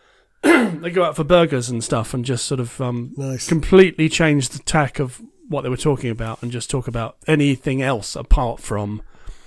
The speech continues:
Speaker 1: the Science of the Lambs, <laughs> which is
Speaker 2: Right,
Speaker 1: what they
Speaker 2: to
Speaker 1: were
Speaker 2: try and,
Speaker 1: shooting.
Speaker 2: to try
Speaker 1: Yeah.
Speaker 2: and decompress themselves from the
Speaker 1: So I discovered this on Twitter. So somebody talked about it, and then the actress popped up and said, "Yeah, we were friends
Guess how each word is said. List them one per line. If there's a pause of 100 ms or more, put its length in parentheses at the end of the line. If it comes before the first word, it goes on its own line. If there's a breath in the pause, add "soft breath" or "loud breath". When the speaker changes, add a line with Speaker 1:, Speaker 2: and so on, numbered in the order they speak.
(580 soft breath)
Speaker 1:
the
Science
of
the
Lambs,
<laughs>
which
is
Speaker 2:
Right,
Speaker 1:
what
they
Speaker 2:
to
Speaker 1:
were
Speaker 2:
try
and,
Speaker 1:
shooting. (300 soft breath)
Speaker 2:
to
try
Speaker 1:
Yeah.
Speaker 2:
and
decompress
themselves
from
the (140)
Speaker 1:
So
I
discovered
this
on
Twitter.
So
somebody
talked
about
it,
and
then
the
actress
popped
up
and
said,
"Yeah,
we
were
friends